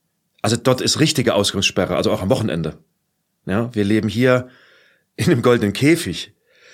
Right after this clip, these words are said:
Also die Menschen in der Türkei, die bekommen überhaupt keine Informationen. Keiner weiß, was ist und wie es weitergehen wird. Die warten alle. Ja, das nimmt total viel Energie weg, weil du weißt nicht, was morgen ist. Und für die Kinder ist es,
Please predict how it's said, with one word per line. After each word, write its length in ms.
Also 160
die 100
Menschen 320
in 40
der 80
Türkei, 380
die 80
bekommen 440
überhaupt 480
keine 300
Informationen. 880
Keiner 320
weiß, 220
was 140
ist 220
und 100
wie 40
es 120
weitergehen 420
wird. 160
Die 80
warten 260
alle. 320
Ja, 60
das 120
nimmt 120
total 280
viel 140
Energie 340
weg, 160
weil 180
du 120
weißt 320
nicht, 360
was 240
morgen 300
ist. 360
Und 140
für 100
die 100
Kinder 280
ist 120
es, 260